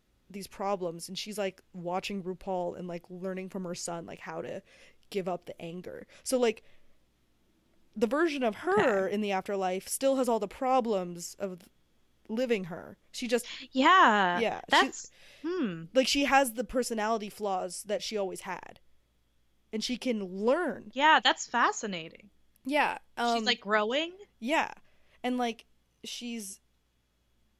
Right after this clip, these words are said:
Speaker 1: acknowledging that that was a problem. Like, she knows now that this is a problem. And she's, like, happy that RuPaul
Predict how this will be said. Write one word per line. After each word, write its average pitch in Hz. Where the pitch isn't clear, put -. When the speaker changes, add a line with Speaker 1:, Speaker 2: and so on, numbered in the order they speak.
Speaker 1:
acknowledging 214
that 190
that 185
was 202
a 180
problem. 208
Like, 214
she 220
knows 202
now 226
that 208
this 190
is 180
a 180
problem. 226
And 220
she's, 220
like, 202
happy 202
that 190
RuPaul 185